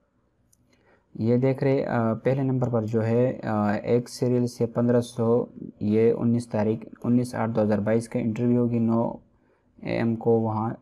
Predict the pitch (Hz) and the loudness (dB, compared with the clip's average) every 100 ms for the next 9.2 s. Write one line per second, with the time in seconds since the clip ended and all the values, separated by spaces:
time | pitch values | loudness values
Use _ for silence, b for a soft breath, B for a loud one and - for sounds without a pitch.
0 | - 113 113 113 110 104 107 110 110 104 | -8 -6 0 0 0 -2 -2 -4 -4 -4
1 | 107 110 104 104 101 104 107 101 104 101 | -4 -4 -4 -4 -4 -4 -2 -2 -2 -2
2 | 107 107 - - 123 127 123 - 117 - | -2 -2 -2 -4 -2 0 -2 -2 -2 0
3 | 127 127 - 113 113 117 117 123 123 120 | -2 -2 -4 0 0 0 -2 -2 0 0
4 | 113 117 104 113 107 110 156 B B B | -2 -6 -8 -2 0 0 -2 B B B
5 | - 107 110 127 127 - 131 127 - - | -2 0 2 2 0 -4 -2 -2 -4 -4
6 | 208 123 123 120 120 - 98 101 98 101 | -2 2 2 4 2 0 0 2 2 2
7 | 101 101 101 107 104 123 120 117 117 - | 0 0 0 -2 -2 0 0 2 0 0
8 | 123 123 120 113 104 120 120 120 - 113 | 0 -2 -4 -2 -2 0 0 0 -2 -4
9 | 113 | -4